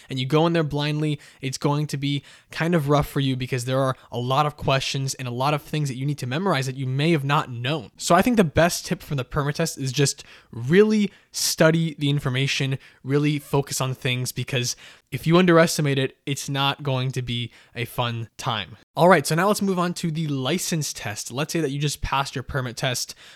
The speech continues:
you're good. Now you can start driving with someone in the car with you, an adult, right? I think they have to be twenty-five years of age or older. So the specifics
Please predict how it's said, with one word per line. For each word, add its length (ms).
you're 160
good. 440
Now 300
you 140
can 120
start 360
driving 560
with 200
someone 460
in 260
the 80
car 500
with 460
you, 140
an 100
adult, 460
right? 120
I 60
think 120
they 40
have 80
to 80
be 80
twenty-five 800
years 280
of 100
age 180
or 100
older. 400
So 160
the 100
specifics 760